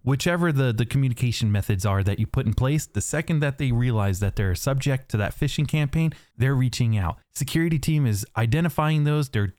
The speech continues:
grouping them together. They're responding like it was a real phishing campaign. They're following the playbook. It looks amazing. You're collecting metrics, and then you turn that around and you report on the efficiency and the effectiveness of your program.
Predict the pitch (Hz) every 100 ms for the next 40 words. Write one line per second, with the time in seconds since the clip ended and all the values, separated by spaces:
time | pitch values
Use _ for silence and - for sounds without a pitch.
0 | - 151 160 139 131 117 131 135 135 123
1 | 95 90 - - 143 139 139 120 113 -
2 | 113 95 87 104 143 135 139 - 131 -
3 | 127 123 139 131 135 - _ _ 107 95
4 | - 135 156 147 120 135 135 131 135 135
5 | - _ - 123 147 135 - 110 104 101
6 | 90 85 80 - - 113 101 - 131 -
7 | 107 101 135 - 151 - - - 117 110
8 | 101 - 160 160 147 113 113 110 113 110
9 | 92 - - 151 139 107 95 95 - -
10 | 113 98 - 175 156 165 - 151 123 104
11 | 92 - 131 - 95 98 - 90 90 -
12 | 107 95 87 78